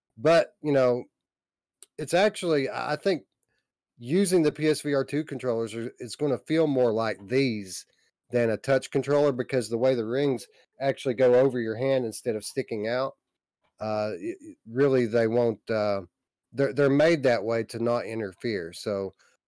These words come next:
uh, yeah, I, I mean, as someone who uses the, uh,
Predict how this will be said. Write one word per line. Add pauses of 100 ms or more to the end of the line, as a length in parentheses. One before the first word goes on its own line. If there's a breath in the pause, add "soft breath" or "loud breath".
(160)
uh,
yeah,
I,
I
mean, (920)
as
someone
who
uses
the,
uh,